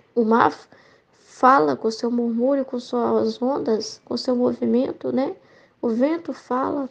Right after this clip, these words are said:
tudo fala, né? A criação fala com seus frutos. A árvore fala, fornecendo o, o alimento para o homem, o fruto. A terra fala, né? Fornecendo alimento. Então,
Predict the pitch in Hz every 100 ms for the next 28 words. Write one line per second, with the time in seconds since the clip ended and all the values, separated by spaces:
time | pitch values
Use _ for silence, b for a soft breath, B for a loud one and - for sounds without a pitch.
0 | _ - 339 - - - 302 294 254 -
1 | 247 262 247 - 277 254 311 330 - 285
2 | 285 285 - - - 143 143 - - -
3 | 247 247 294 294 294 277 - 247 269 269
4 | 269 B B B B - 262 262 247 254
5 | 262 262 - 254 247 233 220 - - -
6 | 247 240 247 240 247 247 - 240 233 254
7 | 262 233 220 - 277 302 - 226 226 -
8 | 294 294 269 - 269 277 247 247 b b
9 | b b b _ 254 277 269 262 247 240
10 | - 247 247 233 233 269 269 - - 254